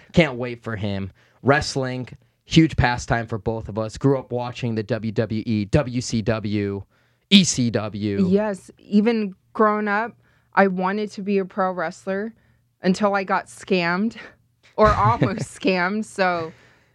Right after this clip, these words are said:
Speaker 2: yeah, that
Speaker 1: Sh-
Speaker 2: was interesting.
Speaker 1: I do know about that story. We can get into that. But how about we just, we don't wanna leave our guest R V D hanging too
Speaker 2: No.
Speaker 1: long. So let's just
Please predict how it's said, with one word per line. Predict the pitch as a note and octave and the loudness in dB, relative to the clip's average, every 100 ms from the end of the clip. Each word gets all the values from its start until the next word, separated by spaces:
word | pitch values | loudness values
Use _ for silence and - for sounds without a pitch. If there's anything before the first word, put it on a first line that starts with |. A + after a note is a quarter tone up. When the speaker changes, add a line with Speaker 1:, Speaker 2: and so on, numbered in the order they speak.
| _ _ _ | _ _ _
Speaker 2:
yeah, | C#3 G#2 F#3 - | -8 -8 -10 0
that | F3 | 2
Speaker 1:
Sh- | |
Speaker 2:
was | E3+ E3+ | 2 -2
interesting. | B2+ - - - G2+ | -10 -12 -18 -10 -2
Speaker 1:
I | G#2+ | 0
do | G#2+ A2 | 2 0
know | G#2+ | -2
about | G#2+ G#2+ G#2+ | -4 -6 -6
that | A2 A2 | -8 -8
story. | - G#2+ G#2+ A2 | -2 -2 -2 -6
We | A#2+ | -6
can | C3+ A#2 | -6 -4
get | A2+ | -4
into | A2 A2+ A#2+ G#2 | -6 -6 -6 -4
that. | G2+ G2+ A2+ - - _ _ _ | -4 -4 -6 -10 -20 _ _ _
But | A#2 A#2 | 2 2
how | - D#3 | 0 -2
about | A3+ A3 | -2 -4
we | E3 F3 | -4 -4
just, | D3+ D#3+ D3+ - - D3+ | -2 -2 -2 -6 -6 -2
we | C3 | 0
don't | C3+ | 0
wanna | F3 C#3 | -4 -8
leave | A#2 B2+ | -8 -6
our | G#2+ | -6
guest | G2 A#2 A2 - | -4 -4 -4 -4
R | A2 | -6
V | G2+ G2+ | -4 -4
D | G#2 F#2+ | -2 0
hanging | G#2+ G#2+ B2+ | -2 -2 -4
too | C3+ - | 0 4
Speaker 2:
No. | G3 | 6
Speaker 1:
long. | E3 - | 4 0
So | - A2 | -4 -4
let's | A#2+ D#3 | -4 -4
just | - D#3 - | -4 -4 -8